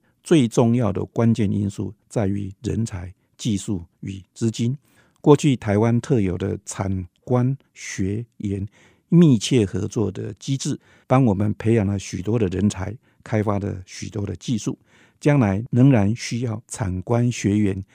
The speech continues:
配合，才能够靠创意、创新，进而创业。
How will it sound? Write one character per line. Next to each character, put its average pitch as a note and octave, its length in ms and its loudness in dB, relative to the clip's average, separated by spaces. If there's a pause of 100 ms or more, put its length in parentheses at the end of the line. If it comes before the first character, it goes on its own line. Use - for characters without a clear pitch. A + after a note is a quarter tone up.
(140)
配 G2+ 220 0
合， F#2+ 180 -8 (320)
才 G#2 140 -4
能 G#2 160 2
够 A2 140 0
靠 G#2 260 -6
创 A#2+ 360 -2
意、 C3 160 -4 (140)
创 G#2 260 -2
新， G2+ 280 -4 (120)
进 G2+ 220 0
而 G2 180 -4 (120)
创 G#2+ 260 0
业。 A2+ 160 -2